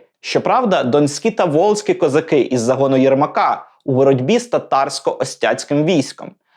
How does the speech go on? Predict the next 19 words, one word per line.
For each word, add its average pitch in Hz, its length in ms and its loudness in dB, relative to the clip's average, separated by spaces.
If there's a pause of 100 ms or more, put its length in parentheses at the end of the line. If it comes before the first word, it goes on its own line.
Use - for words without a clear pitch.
(180)
Детальніше 208 680 0
про 208 320 0
символічне 156 760 0
протистояння 139 840 0
цієї 135 440 2
картини 131 520 0
та 123 320 -2
запорожців 123 920 -2
Ріпіна 196 540 2 (320)
ми 143 160 2
розповідаємо 143 1040 2 (100)
ось 127 400 0
у 135 80 -2
цьому 117 420 -2
сюжеті. 143 580 -2 (160)
Після 143 260 -2
написання 139 720 0
«Підкорення 120 880 -2
Сибіру» 226 640 0